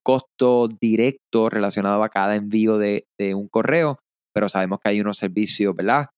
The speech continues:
relacionados que, que tienen un costo y eso, pues, le va a añadir a ese esfuerzo. Entre otros esfuerzos que nos vayamos a hacer y que podamos definir, pues, mira, yo voy a, a tomar esta decisión y es,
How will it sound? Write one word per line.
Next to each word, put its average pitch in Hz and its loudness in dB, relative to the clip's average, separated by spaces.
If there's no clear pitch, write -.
relacionados 107 0
que, 92 0
que 90 -4
tienen 139 -2
un 120 -6
costo 85 -8
y 101 0
eso, 95 -2
pues, 98 -2
le 92 -2
va 92 0
a 95 -2
añadir 101 0
a 95 0
ese 90 -4
esfuerzo. 85 -4
Entre 120 0
otros 151 2
esfuerzos 135 0
que 113 -4
nos 101 0
vayamos 98 0
a 120 0
hacer 135 -4
y 101 -2
que 113 -2
podamos 131 0
definir, 160 -2
pues, 107 2
mira, 123 -2
yo 104 2
voy 107 2
a, 127 2
a 123 -2
tomar 123 -2
esta 127 -4
decisión 139 -2
y 113 4
es, 120 0